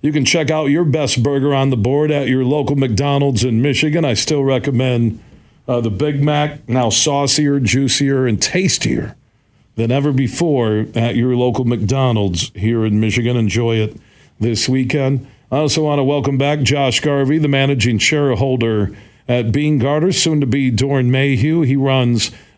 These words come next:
their Grand Rapids offense, or office. They also have the Troy,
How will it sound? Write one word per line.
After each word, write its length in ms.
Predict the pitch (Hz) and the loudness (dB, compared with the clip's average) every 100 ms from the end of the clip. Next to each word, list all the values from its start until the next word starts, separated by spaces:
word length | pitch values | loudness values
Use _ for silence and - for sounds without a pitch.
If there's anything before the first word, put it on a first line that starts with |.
| 113 | -4
their 180 | 120 | -2
Grand 320 | 107 120 135 135 | 0 0 0 0
Rapids 300 | 139 139 131 | 0 0 0
offense, 560 | 143 135 156 156 156 - | 0 -2 0 0 0 -2
or 180 | 117 117 | -2 -2
office. 600 | 127 131 123 151 143 - - _ - | 0 -2 -2 -2 -2 -6 -8 _ -6
They 160 | 123 | -2
also 320 | 127 135 147 123 | 0 0 0 0
have 480 | 131 127 113 107 | 0 0 -2 -2
the 120 | 131 113 | -4 -2
Troy, 720 | - - 196 185 127 107 | -2 -2 0 0 0 -2